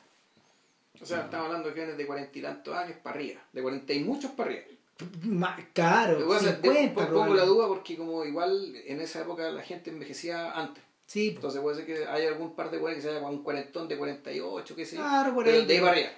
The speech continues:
Speaker 2: No, pero ahí sí, re mayores.
Speaker 1: De ahí para arriba.
Speaker 2: Entonces, claro, estos viejos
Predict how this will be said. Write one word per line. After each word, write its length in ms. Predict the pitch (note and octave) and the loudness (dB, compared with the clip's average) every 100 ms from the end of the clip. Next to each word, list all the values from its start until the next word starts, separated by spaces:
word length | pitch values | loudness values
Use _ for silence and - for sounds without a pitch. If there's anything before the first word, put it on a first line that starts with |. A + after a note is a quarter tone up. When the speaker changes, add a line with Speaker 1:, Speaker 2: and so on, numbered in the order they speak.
| - | -8
Speaker 2:
No, 120 | E3+ | 0
pero 100 | F3 | 4
ahí 160 | E3 D3+ | 4 4
sí, 220 | - D3 - | -4 -10 -10
re 100 | - | -16
mayores. 420 | - - - - A#2+ | -16 -16 -18 -16 -8
Speaker 1:
De 80 | |
ahí 60 | A#2+ | -8
para 140 | A2+ | -8
arriba. 240 | - - - _ | -16 -20 -20 _
Speaker 2:
Entonces, 440 | - E3+ E3+ F3+ E3+ | -8 -6 -4 -6 -6
claro, 380 | E3 F3 E3+ | -4 -2 -2
estos 220 | D#3 E3 D3 | -4 -8 -2
viejos 260 | F#3 G3 | -2 -2